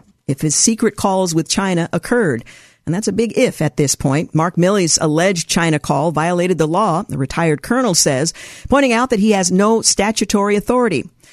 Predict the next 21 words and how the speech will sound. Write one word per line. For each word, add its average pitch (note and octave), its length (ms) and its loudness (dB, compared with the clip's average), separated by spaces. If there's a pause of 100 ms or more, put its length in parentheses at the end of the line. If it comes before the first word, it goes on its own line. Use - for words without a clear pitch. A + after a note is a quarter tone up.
(220)
Marco E3+ 220 -2
Rubio E3 440 2
calls D3+ 520 0
on, C#3+ 240 0
uh, C3+ 80 -2
Biden D#3+ 420 -2
to D#3 100 0
fire G#3+ 440 0
Milley D3 360 0
after D#3+ 260 -2
a C#3+ 60 0
soon-to-be-released F3 920 0
book G3 240 0
claims G3 400 0
the D3 80 0
general D#3+ 380 -2
sought F3 340 -2
to D#3 140 0
undermine E3 600 0
then-President D#3+ 720 0
Trump. A3 380 -2